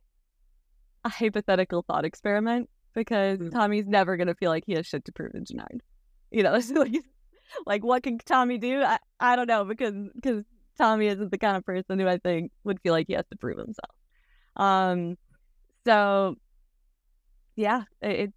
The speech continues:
Speaker 1: it, it's tough. It's tough. I, I don't know if they can bury that. We'll see, though.
Speaker 2: So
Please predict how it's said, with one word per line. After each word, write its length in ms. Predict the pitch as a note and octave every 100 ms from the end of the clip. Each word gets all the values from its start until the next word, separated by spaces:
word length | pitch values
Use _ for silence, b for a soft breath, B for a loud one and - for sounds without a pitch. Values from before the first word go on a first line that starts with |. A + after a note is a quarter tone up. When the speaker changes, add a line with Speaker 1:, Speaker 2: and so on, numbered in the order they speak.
| - -
Speaker 1:
it, 120 | A3
it's 240 | A3+ G#3+
tough. 320 | - D4+ - -
It's 200 | G#3+ G3+
tough. 200 | B3 G#3
I, 220 | F3+ F#3+ -
I 140 | F#3
don't 160 | F#3+ F#3
know 100 | F#3
if 80 |
they 140 | - F#3
can 160 | F#3
bury 240 | F3 F3 E3+
that. 180 | - _
We'll 80 | _ _
see, 120 | G#2+
though. 180 | - _ _ _ _ _ _ _ _ _ _ _ _
Speaker 2:
So 340 | B3+ A#3+